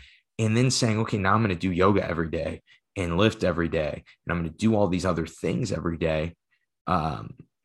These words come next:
because I see certain gyms and certain schools where their best athletes do that, and I wanna be like them." Well, their best athletes are on steroids. I won't rant on that. If you guys need a steroid rant, I had a really,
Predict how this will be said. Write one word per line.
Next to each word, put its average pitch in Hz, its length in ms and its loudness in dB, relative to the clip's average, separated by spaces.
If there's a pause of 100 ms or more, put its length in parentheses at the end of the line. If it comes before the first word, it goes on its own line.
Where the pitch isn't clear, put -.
(320)
because 95 460 2
I 90 120 2
see 95 720 2
certain 95 560 2
gyms 95 540 0
and 82 140 -2
certain 87 340 0
schools 98 640 2
where 90 120 2
their 90 180 4
best 82 320 -4
athletes 87 520 -4
do 85 180 -6
that, 82 240 -2
and 80 80 -6
I 92 60 0
wanna 90 200 0
be 87 140 -2
like 82 260 -4
them." 92 380 2 (760)
Well, 101 520 2 (200)
their 95 80 2
best 139 280 4
athletes 95 440 2
are 80 40 4
on 80 120 2
steroids. - 600 -6 (640)
I 98 80 2
won't 120 260 6
rant 117 260 2
on 117 160 4
that. 120 340 0
If - 80 -20
you 101 80 -2
guys 98 200 4
need 101 280 2
a - 60 -2
steroid 98 580 2
rant, 104 280 2
I 90 80 -2
had 85 140 0
a 85 40 4
really, 90 680 0